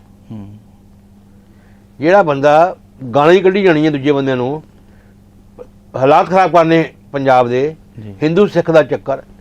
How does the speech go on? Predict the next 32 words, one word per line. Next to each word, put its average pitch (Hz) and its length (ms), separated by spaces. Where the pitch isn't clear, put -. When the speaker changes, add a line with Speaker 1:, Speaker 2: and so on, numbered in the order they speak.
Speaker 2:
ਹਿੰਦੂ 180 240
ਮੁਸਲਮਾਨ 175 420
ਦਾ 175 100
ਚੱਕਰ, 143 420
ਐਵੇਂ 240 220
ਇੱਕ - 160
ਦੂਜੇ 196 240
ਦੇ 190 60
ਉੱਤੇ 180 120
ਗਾਲਾਂ 156 260
ਕੱਢ 170 180
ਕੱਢ 156 200
ਕੇ 139 300
ਮਾਹੌਲ 151 260
ਖਰਾਬ 147 240
ਕਰ 110 120
ਰਹੇ 92 160
ਆ। 87 40
Speaker 1:
ਹੂੰ। 104 200
Speaker 2:
ਜਿਹੜੇ 196 200
ਸਹੀ 214 200
ਧਰਮ 196 220
ਨੂੰ 175 100
ਮੰਨਣ 165 140
ਵਾਲੇ 151 160
ਲੋਕ 120 240
ਆ, 110 40
ਚਾਹੇ 147 200
ਉਹ - 80
ਸਿੱਖ 151 220
ਧਰਮ 151 240
ਹੈ 160 120